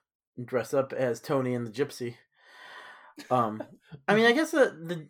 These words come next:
Speaker 1: the, the scarf look is good if you can't find a baseball cap and sunglasses. So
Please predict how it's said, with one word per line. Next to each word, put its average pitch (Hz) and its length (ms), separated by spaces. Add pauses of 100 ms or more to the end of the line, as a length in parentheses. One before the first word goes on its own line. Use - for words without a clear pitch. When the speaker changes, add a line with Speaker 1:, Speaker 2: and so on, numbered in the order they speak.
Speaker 1:
the, 208 600 (600)
the 202 120
scarf 330 480
look 123 340 (920)
is 165 480 (1080)
good 269 300
if 202 180
you 196 120
can't 202 260
find 175 160
a 156 60
baseball 135 420
cap 113 380
and 123 100
sunglasses. 113 720 (640)
So 139 480